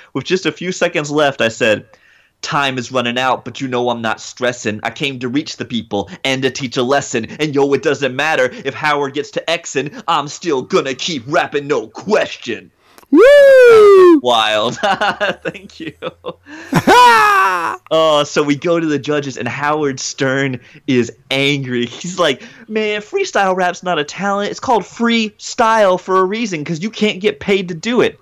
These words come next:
Speaker 1: I vote no. You don't go through." I'm like, "Ow, man, that's rough." So then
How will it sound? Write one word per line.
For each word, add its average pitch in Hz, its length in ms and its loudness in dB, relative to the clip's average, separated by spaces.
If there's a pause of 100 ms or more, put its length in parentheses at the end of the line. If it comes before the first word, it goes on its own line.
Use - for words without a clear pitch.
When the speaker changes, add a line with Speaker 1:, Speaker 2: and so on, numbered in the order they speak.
Speaker 1:
I 185 140 0
vote 160 280 -2
no. 131 300 2
You 139 240 -8
don't 139 340 -4
go 110 200 -2
through." 101 520 -6 (480)
I'm 101 80 -8
like, 95 240 -6 (120)
"Ow, 233 680 -6
man, 147 240 -12
that's 185 200 -8
rough." 208 380 -2 (300)
So 156 160 2
then 139 260 0